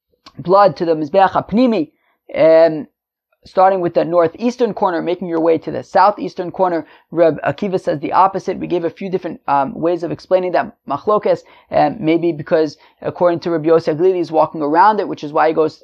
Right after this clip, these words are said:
uh, counterclockwise to his right. Reb Akiva says that no, he's not walking around it. He's just, uh, applying it 'cause it's not such a big mizbeach anyways. He's just, uh, you know, um, applying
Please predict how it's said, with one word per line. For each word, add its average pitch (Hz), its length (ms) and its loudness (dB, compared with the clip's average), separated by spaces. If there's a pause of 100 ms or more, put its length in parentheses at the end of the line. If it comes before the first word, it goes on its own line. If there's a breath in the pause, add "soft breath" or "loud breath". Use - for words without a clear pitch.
uh, 131 180 0
counterclockwise 143 720 -4
to 143 80 -8
his 143 140 -8
right. 196 260 2
Reb 139 140 -10
Akiva 151 340 -8
says 147 220 -6
that 143 160 -4
no, 151 140 -2
he's 147 100 -6
not 180 180 -2
walking 180 240 0
around 170 200 2
it. 156 60 -2
He's 147 120 -10
just, 147 200 -12 (300 soft breath)
uh, 127 320 0
applying 165 500 0
it 160 140 -4
'cause 143 160 -6
it's - 240 -20
not 143 160 -6
such 151 140 -18
a - 20 -18
big 151 140 -6
mizbeach 135 360 -4
anyways. 185 360 -4
He's 156 100 -16
just, 156 180 -12
uh, - 280 -4
you 98 100 -8
know, 131 200 -6
um, 120 320 -6
applying 151 580 -4